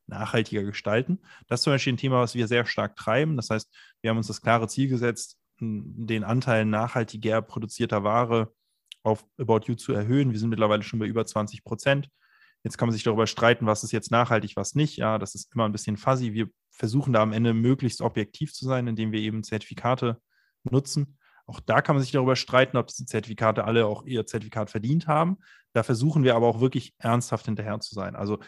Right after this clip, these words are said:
es geht uns nicht darum, blind den Anteil nachhaltiger produzierter Ware zu erhöhen, indem wir jedes Bullshit-Zertifikat reinnehmen, sondern versuchen schon letztendlich auch zu analysieren, welche Zertif-, Zertifikate haben ihren Namen auch verdient.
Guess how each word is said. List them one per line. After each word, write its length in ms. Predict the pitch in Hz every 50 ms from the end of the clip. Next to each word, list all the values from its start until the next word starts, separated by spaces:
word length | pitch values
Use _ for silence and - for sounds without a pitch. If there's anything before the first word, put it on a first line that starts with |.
| - _
es 100 | - -
geht 140 | - 127 -
uns 160 | 113 - -
nicht 180 | 151 139 - -
darum, 340 | 123 110 107 110 110 107 104
blind 380 | 113 117 127 135 147 143 143
den 140 | 127 117 110
Anteil 560 | 101 113 120 113 127 113 107 107 107 104 104 - _ _ _ _
nachhaltiger 500 | - 110 113 113 - 123 110 110 113 113
produzierter 520 | 107 - - 117 104 - - 120 113 107 98
Ware 260 | 104 107 123 120 120
zu 140 | - - -
erhöhen, 320 | 104 107 104 110 127 123
indem 240 | 117 110 110 110 107
wir 80 | 110 104
jedes 380 | 95 117 123 123 - - - _ _
Bullshit-Zertifikat 800 | - 123 123 - 135 127 - 117 107 101 - - 113 107 - -
reinnehmen, 280 | 101 104 113 113 110 101
sondern 260 | 104 101 104 101 - - _ _ _ _ _
versuchen 400 | - - 120 113 113 131 - 127
schon 400 | - - 127 127 123 117 113 113 _ _ _ _ _ _ _ _ -
letztendlich 460 | 113 107 - 123 120 120 117 - 104
auch 160 | 113 107 -
zu 220 | - - - 135 120
analysieren, 500 | 113 117 113 110 110 104 110 113 107 110
welche 180 | 110 104 120
Zertif-, 300 | - - 107 104 104 -
Zertifikate 580 | - - 110 104 107 107 - 110 104 107 - 110
haben 120 | 107 110
ihren 120 | 110 104 104
Namen 160 | 104 107 104
auch 100 | 107 -
verdient. 380 | - 107 107 104 107 113 -